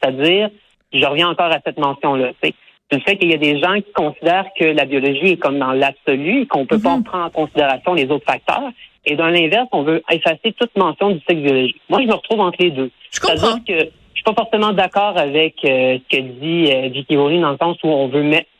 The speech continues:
Speaker 1: on veut mettre, par exemple, euh, les, les, t'sais, t'sais, on, on veut éloigner les, les, les femmes, les femmes trans, entre autres, euh, des, des, des, des, des, des, des refuges pour femmes ou, ou même, euh, elle évite, t'sais, de parler de cette troisième voie-là, tu sais.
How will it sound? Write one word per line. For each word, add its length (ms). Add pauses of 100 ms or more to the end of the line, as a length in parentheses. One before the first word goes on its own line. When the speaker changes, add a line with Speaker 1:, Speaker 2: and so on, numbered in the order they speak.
Speaker 1:
on 180
veut 140
mettre, 200
par 140
exemple, 480
euh, 140 (440)
les, 60 (180)
les, 340
t'sais, 240
t'sais, 80
on, 400
on 40
veut 100
éloigner 360
les, 160
les, 180
les 160
femmes, 240 (140)
les 80
femmes 260
trans, 380
entre 240
autres, 320
euh, 160 (380)
des, 160 (180)
des, 260
des, 220
des, 200
des, 200
des, 220 (160)
des 100
refuges 400
pour 120 (140)
femmes 300
ou, 400
ou 120
même, 340
euh, 100 (280)
elle 320
évite, 380
t'sais, 80
de 100
parler 260
de 140
cette 120
troisième 440
voie-là, 360 (240)
tu 80
sais. 80